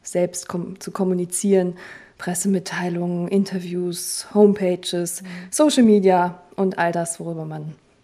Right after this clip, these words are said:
Speaker 1: ja, so spricht und kommuniziert.
Speaker 2: Findest du eigentlich, dass WissenschaftlerInnen sich kompliziert ausdrücken?
Speaker 1: <laughs> Das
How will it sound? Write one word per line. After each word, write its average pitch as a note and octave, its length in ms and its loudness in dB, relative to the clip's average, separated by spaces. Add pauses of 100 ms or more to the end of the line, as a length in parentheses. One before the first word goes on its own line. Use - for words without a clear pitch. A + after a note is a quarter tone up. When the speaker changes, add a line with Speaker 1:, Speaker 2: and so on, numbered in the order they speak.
(280)
Speaker 1:
ja, E3+ 240 -2
so F#3 120 -10
spricht - 460 -8
und - 280 -8 (200)
kommuniziert. F3 680 0 (480)
Speaker 2:
Findest C#4+ 440 -4
du A3+ 80 -4
eigentlich, A3 500 -2
dass G3+ 300 -4
WissenschaftlerInnen A3+ 1300 -4 (260)
sich G#3+ 380 -6 (160)
kompliziert A#3 540 -4
ausdrücken? B3+ 640 -6 (760)
Speaker 1:
<laughs> B3 40 2 (2250)
Das - 340 2